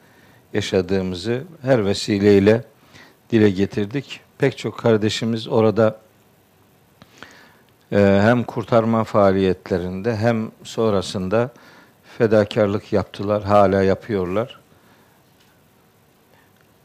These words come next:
Cenab-ı Hak bu tür insan ihmaliyle, insan ihmalinin sonucu yaşanan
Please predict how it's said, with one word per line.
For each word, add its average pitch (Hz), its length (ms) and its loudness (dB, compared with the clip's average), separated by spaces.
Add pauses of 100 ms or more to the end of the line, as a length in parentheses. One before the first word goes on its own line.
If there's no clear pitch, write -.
(340)
Cenab-ı 127 400 0
Hak 123 180 4 (840)
bu 127 400 -8
tür 117 320 -2 (1500)
insan 131 420 0
ihmaliyle, 110 920 4 (1900)
insan 127 360 0
ihmalinin 113 680 2
sonucu 107 560 -6
yaşanan 107 560 -2